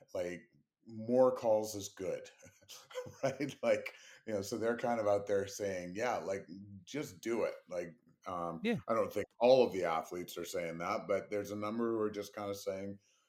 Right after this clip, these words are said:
Speaker 1: exactly what you are. Just make those calls. Um,
Speaker 2: Yeah, and we, look, eh, you know, it would only take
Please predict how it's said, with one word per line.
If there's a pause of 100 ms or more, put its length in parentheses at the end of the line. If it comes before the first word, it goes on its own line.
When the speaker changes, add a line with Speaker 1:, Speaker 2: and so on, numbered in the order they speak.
(480)
Speaker 1:
exactly
what
you
are.
Just
make
those
calls. (160)
Um,
Speaker 2:
Yeah,
and
we,
look, (140)
eh,
you
know,
it
would
only
take